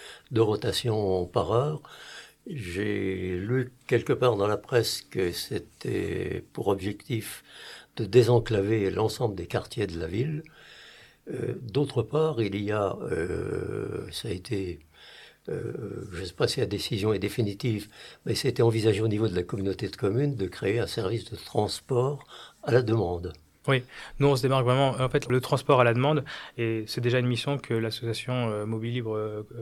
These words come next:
Speaker 2: fait actuellement, et nous on souhaite justement con-, conserver Mobile Libre, euh, en son sein, et, euh,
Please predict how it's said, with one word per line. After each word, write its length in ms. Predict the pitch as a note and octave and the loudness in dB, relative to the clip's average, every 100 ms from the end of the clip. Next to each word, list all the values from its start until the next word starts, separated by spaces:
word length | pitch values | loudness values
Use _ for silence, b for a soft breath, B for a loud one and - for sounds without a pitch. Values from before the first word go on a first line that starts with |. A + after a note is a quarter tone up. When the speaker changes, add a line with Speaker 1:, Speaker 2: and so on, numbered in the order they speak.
| G#2+ | -10
Speaker 2:
fait 200 | - B2+ | -2 0
actuellement, 500 | A2 - A2 B2 D3+ B B B - - | 0 0 0 0 -2 B B B -14 -6
et 80 | A2 | 0
nous 120 | C3 | 4
on 120 | B2+ | 4
souhaite 200 | - B2 | 2 -2
justement 360 | A2+ - B2 B2 | -4 -2 -2 0
con-, 300 | B2+ A#2+ A2 | -2 -2 -2
conserver 420 | A#2 A2+ A2+ A#2+ | 0 2 2 4
Mobile 300 | A#2 A2 A#2 | 2 0 0
Libre, 240 | B2 A2+ A#2 | 0 -2 -4
euh, 200 | G#2+ A2 A2+ | -6 -6 -8
en 80 | |
son 160 | A2+ A#2 | -8 -8
sein, 340 | - C#3 D3 B2+ | -2 -2 -2 -4
et, 240 | A#2 A2+ | -4 0
euh, 200 | A2 G#2 | 0 -2